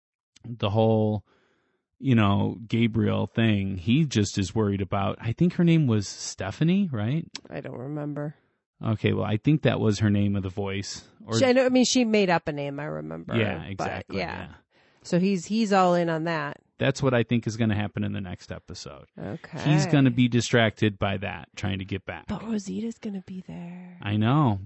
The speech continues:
Speaker 1: but I think something might need to happen to Father Gabe first.
Speaker 2: Ah, I see.
Speaker 1: 'Cause how do they end their relationship? Is she just gonna be like, "Nope, you're too crazy"?
Speaker 2: <laughs>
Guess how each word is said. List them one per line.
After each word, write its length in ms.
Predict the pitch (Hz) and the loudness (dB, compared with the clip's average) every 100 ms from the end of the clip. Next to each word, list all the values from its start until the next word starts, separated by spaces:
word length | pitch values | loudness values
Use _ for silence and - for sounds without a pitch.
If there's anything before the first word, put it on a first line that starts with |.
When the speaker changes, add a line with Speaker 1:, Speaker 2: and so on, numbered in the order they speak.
| - | -2
Speaker 1:
but 120 | 113 | 0
I 120 | 120 | 2
think 240 | - 160 | 2 0
something 360 | - 170 160 175 | 2 0 2 2
might 200 | 160 143 | 2 2
need 160 | 151 139 | 0 0
to 60 | |
happen 280 | 135 139 143 | 0 0 0
to 80 | 131 | 0
Father 320 | - 127 120 | 0 2 0
Gabe 400 | 104 113 104 92 | 0 0 0 -4
first. 540 | - 101 82 - - - | -6 -6 -8 -14 -20 -12
Speaker 2:
Ah, 640 | - 165 185 185 180 165 | -6 -2 0 2 0 0
I 160 | 147 160 | -2 -6
see. 380 | 160 139 131 139 | -6 -10 -10 -6
Speaker 1:
'Cause 140 | 131 113 | -4 0
how 100 | 131 | 2
do 120 | 151 | 2
they 160 | 143 135 | 2 2
end 220 | 131 135 | 4 4
their 120 | 127 | 4
relationship? 760 | 120 113 110 - 98 - 98 - | 4 2 0 -2 -8 -8 -8 -6
Is 200 | 98 95 | -4 -4
she 220 | - 113 | -4 -4
just 240 | 113 110 | -2 -2
gonna 160 | - 113 | 2 2
be 160 | 104 113 | 2 2
like, 200 | 113 - | 2 2
"Nope, 200 | 135 - | 0 0
you're 100 | 120 | -4
too 160 | - 190 | 0 -2
crazy"? 640 | - 143 139 135 151 147 143 - - | 2 2 2 2 0 0 -4 -10 -8
Speaker 2:
<laughs> 100 | 247 | -6